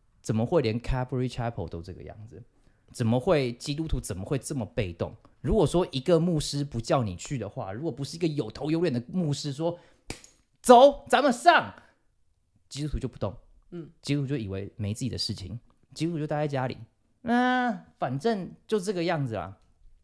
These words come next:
Speaker 1: 然后我们可以看到这一次这个校，校董会这个主席 Song Josh Shaw，
Speaker 2: 嗯。
Speaker 1: 他是非常非常艰苦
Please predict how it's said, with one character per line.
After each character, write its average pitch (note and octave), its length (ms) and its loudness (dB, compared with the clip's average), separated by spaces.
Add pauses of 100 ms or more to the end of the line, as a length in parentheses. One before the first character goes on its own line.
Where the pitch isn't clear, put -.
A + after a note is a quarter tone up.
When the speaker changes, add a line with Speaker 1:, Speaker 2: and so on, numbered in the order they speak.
(180)
Speaker 1:
然 C3+ 140 -6
后 D3+ 300 2
我 C3+ 60 -2
们 C#3 160 0
可 E3+ 100 0
以 E3 60 2
看 D#3 180 0
到 C#3+ 220 2
这 D#3+ 220 -2
一 C#3 100 0
次 C#3 180 -6
这 C3+ 120 -2
个 A#2+ 180 2
校， B2+ 320 0
校 D#3 160 0
董 G#2 160 -2
会 B2 140 0
这 B2 100 -2
个 A#2 80 0
主 F#2+ 240 -10
席 F#2+ 320 -16 (160)
Song D#3+ 260 0
Josh D3+ 280 -2
Shaw， G2+ 400 -2
Speaker 2:
嗯。 D#3 260 -14 (1160)
Speaker 1:
他 F3+ 200 -4
是 F3 200 -4
非 D3+ 260 -6
常 A2 240 -8
非 C3+ 240 -4
常 G#2 340 -8 (500)
艰 C3+ 260 0
苦 - 220 -4